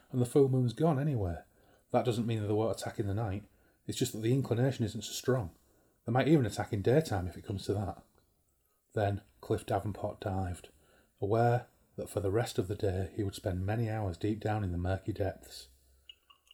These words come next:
Other divers were searching as far afield as Colwyn Bay and Borth. He feared, though, that inexperience might cause them to overlook the slumbering crabs.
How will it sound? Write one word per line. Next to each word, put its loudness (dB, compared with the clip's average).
Other 8
divers 2
were -4
searching -2
as -6
far -2
afield -2
as -4
Colwyn 0
Bay 0
and -2
Borth. -4
He 0
feared, 0
though, -6
that 0
inexperience 0
might -4
cause 2
them -4
to 0
overlook -2
the -14
slumbering -2
crabs. -6